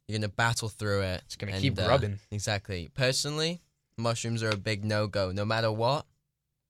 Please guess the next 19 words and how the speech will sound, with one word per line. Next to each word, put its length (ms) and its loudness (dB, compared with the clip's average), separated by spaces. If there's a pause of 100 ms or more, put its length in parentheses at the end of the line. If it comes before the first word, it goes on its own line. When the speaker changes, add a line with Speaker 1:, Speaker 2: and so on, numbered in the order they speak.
(140)
Speaker 1:
they 120 -4
stay 220 -2
off 180 -2
my 120 -4
plate. 380 -6 (420)
Speaker 2:
Mm, 300 -2
really? 400 2
Speaker 1:
I 120 -2
mean, 180 -2
I, 140 0
if 140 -4
I 120 4
see 160 -4
mushrooms 360 -4
on 100 -4
the 60 -4
menu, 400 -6
I'm 160 -4
like, 340 -6